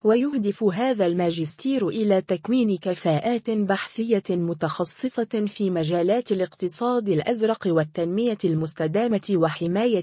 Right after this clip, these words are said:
البيئة البحرية من خلال برنامج أكاديمي يتم إنجازه بالشراكة مع مؤسسات جامعية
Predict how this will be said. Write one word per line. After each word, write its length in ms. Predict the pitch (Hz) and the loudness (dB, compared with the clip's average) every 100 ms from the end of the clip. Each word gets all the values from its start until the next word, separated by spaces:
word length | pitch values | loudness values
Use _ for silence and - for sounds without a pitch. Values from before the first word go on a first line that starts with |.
| 165 | -2
البيئة 460 | 151 165 247 165 156 | -2 0 0 -2 -2
البحرية 720 | 165 156 156 - 226 254 214 208 | -2 0 -4 -4 0 2 0 0
من 240 | 180 175 156 | 0 0 -2
خلال 500 | - 165 226 233 170 | -4 -2 0 2 0
برنامج 640 | 156 156 220 240 196 190 | 0 0 0 0 -2 -2
أكاديمي 1080 | 185 175 - 180 160 151 151 226 220 185 170 | -4 -6 0 2 2 2 2 0 0 2 0
يتم 400 | 160 262 254 208 | 0 0 0 0
إنجازه 720 | 175 160 180 226 202 208 196 180 | 0 0 0 0 2 2 2 2
بالشراكة 920 | 156 - 170 165 240 247 185 156 190 | 0 0 -2 0 0 -2 -4 0 0
مع 300 | 196 180 180 | 0 -2 -2
مؤسسات 840 | 170 - 151 - 160 226 226 185 | -2 -4 -6 -6 -4 -4 -4 -2
جامعية 800 | 160 156 151 151 147 214 226 | -2 0 0 0 0 0 0